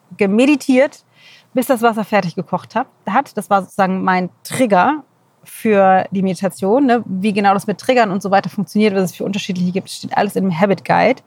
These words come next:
Äh, lad dir den runter, da findest du das alles. Also ich habe sozusagen das Wasser, den Wasserkocher, also das Wasserkochen als Trigger genommen und da meine Meditation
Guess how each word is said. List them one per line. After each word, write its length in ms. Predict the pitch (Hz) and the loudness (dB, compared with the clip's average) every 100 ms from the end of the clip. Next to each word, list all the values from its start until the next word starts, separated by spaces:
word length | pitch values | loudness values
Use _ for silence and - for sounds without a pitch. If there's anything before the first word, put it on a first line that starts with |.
| _ - - - - _ _ - | _ -20 -20 -20 -20 _ _ -2
Äh, 520 | 196 185 185 185 175 | 2 4 4 2 2
lad 200 | 180 175 | -2 0
dir 80 | 180 | -2
den 140 | 175 | -2
runter, 280 | 180 196 208 | -2 0 2
da 160 | 175 | 2
findest 360 | 175 226 226 - | 2 -2 -2 -2
du 40 | |
das 80 | 269 | -4
alles. 240 | - 349 - _ _ _ _ | -2 -4 -6 _ _ _ _
Also 180 | 190 185 | -2 0
ich 140 | 185 196 | 0 -6
habe 120 | - | -6
sozusagen 600 | 190 - 190 185 185 185 | -12 -6 0 2 2 -2
das 180 | 175 196 | -2 -2
Wasser, 280 | 220 240 | 0 -2
den 240 | - 202 196 | -6 -4 -2
Wasserkocher, 560 | 226 214 - 196 196 | -2 -4 -4 -4 0
also 160 | 175 175 | -2 0
das 60 | 214 | -4
Wasserkochen 500 | 214 214 196 180 - | -6 -10 -10 -8 -8
als 160 | 175 | -8
Trigger 280 | - 277 233 | -2 0 2
genommen 300 | 202 190 190 | 0 -2 -4
und 140 | 180 | 0
da 100 | 180 | 0
meine 200 | 190 185 | 2 -2
Meditation 640 | 185 175 180 - 247 254 | -4 -6 -8 0 2 0